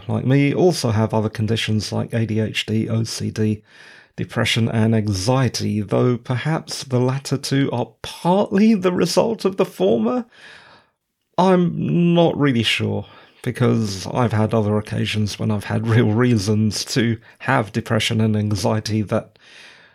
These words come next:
would have struck anyone with Tourette's or not.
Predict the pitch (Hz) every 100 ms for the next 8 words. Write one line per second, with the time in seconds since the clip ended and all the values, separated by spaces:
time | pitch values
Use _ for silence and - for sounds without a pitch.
0 | _ - 143 131 110 - - - 120 -
1 | 120 120 110 110 110 - _ _ _ _
2 | _ _ _ - 127 117 - - 107 110
3 | - - - 139 104 110 107 - - -